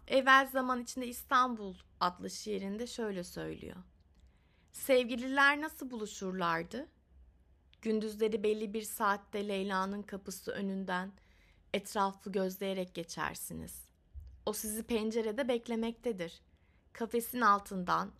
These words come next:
aralığından ayaklarınızın ucuna mini mini bir zarf düşer.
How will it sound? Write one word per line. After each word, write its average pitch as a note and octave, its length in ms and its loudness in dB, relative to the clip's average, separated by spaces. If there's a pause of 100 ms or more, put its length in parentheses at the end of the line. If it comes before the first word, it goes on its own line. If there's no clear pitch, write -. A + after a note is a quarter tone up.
aralığından F#3+ 920 0
ayaklarınızın G#3 680 -2
ucuna F#3+ 300 -4
mini B3 260 0
mini G#3 240 -4
bir G#3+ 100 0
zarf F#3+ 400 0
düşer. D#3+ 480 -10